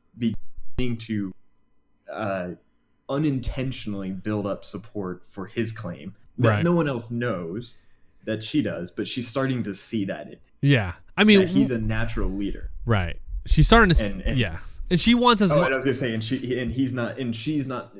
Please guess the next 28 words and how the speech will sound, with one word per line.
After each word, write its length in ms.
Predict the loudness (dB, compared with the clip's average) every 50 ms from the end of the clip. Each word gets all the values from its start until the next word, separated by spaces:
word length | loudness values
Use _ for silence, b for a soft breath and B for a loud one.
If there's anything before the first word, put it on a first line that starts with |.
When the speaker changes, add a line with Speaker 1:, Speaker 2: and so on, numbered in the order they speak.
| -16 -12 -8
Speaker 1:
uh, 160 | -8 -6 -6 -6
still 320 | -6 -6 -4 -4 -4 -4
doesn't 240 | -4 -4 -6 -6 -8
really 160 | -8 -8 -8
have 160 | -8 -10 -10
the 80 | -8 -8
support 580 | -8 -6 -8 -10 -14 -12 -8 -6 -6 -6 -6
of 140 | -8 -12 -14
the 100 | -14 -14 -16
North. 200 | -18 -20 -20 _ _ _ _ 0
Speaker 2:
No, 360 | 4 4 4 4 2 0 -6 -12 -14 -14 _ _
definitely 320 | 6 6 6 6 4 2 2
not. 180 | 2 -2 -4 -2
And 180 | 0 0 2 2
you 100 | 2 2
can 140 | 2 2 2
kinda 260 | 4 4 4 4 2
see 300 | 0 0 -2 0 0 0
it. 80 | 0 0
I 120 | -2 -2 -2
th-, 120 | -2 -4 -12 b b b b b b b b b
the 80 | 4 8
Gendry 360 | 8 8 8 8 8 6 6
thing, 200 | 6 4 4 4
I 140 | 4 4 4
think, 180 | 2 2 2
is 140 | 2 0 0
a 80 | -2